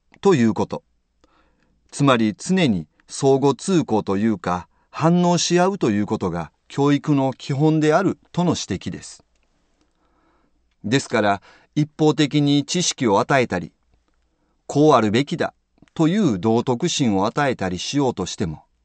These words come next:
そこに深くうなずき合うということが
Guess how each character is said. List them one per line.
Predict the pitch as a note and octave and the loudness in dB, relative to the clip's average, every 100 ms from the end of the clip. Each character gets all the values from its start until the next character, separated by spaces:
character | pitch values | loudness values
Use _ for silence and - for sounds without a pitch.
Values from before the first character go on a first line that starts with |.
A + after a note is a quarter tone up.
| _ _ _ _ _ _ _ _ | _ _ _ _ _ _ _ _
そ | - A#2 | -8 -4
こ | C3+ | -2
に | C3 | -2
深 | A#2 - E3+ | -2 -2 -2
く | - G#2+ E2+ _ - | -2 -4 -4 _ -4
う | C3 | 0
な | D#3+ | 2
ず | D#3 D3+ | 2 -2
き | - D#3+ | 0 2
合 | D#3 | 2
う | E3+ | 0
と | C#3+ | -2
い | G#2+ | 0
う | B2 | -2
こ | C3+ | -4
と | A#2+ | -4
が | G#2+ F#2+ F2 | -2 -4 -6